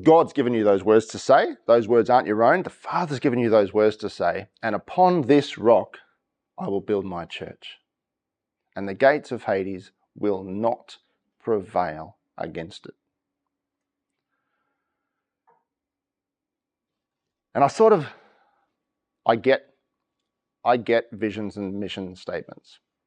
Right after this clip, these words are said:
But, but I think it's really important that we remember, although we are a church in this region,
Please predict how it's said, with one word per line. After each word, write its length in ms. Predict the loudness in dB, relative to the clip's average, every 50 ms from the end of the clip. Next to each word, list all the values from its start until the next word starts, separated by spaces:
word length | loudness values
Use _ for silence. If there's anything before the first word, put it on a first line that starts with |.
| _ _ _ _ _ _ _ _ _ _ -18
But, 420 | -16 -6 0 2 2 2 2 0 _ _ _ _ _ _ _ _ _ _ _ _ _ _ _ _ _ _ _ _ _ _ -2
but 100 | -2 -2
I 60 | 0
think 180 | 0 0 0 0
it's 140 | 2 4
really 160 | 4 6 6 6
important 460 | 4 2 0 0 0 0 2 2 0
that 120 | 2 2
we 80 | 2 2
remember, 600 | 2 2 2 2 0 0 2 2 2 2 2 -2 -10 _ _ _ _ _ _ _ _ _ _ _ _ _ -2
although 320 | 0 2 4 6 6 6
we 180 | 6 4 2 2
are 360 | 4 4 6 6 6 4 4 2
a 180 | 0 0 0
church 460 | -2 -6 -4 0 0 0 0 -2 -8 -12 -10
in 180 | -8 -8 -6 -6
this 240 | -6 -6 -8 -10
region, 420 | -10 -8 -8 -8 -8 -10 -12 -14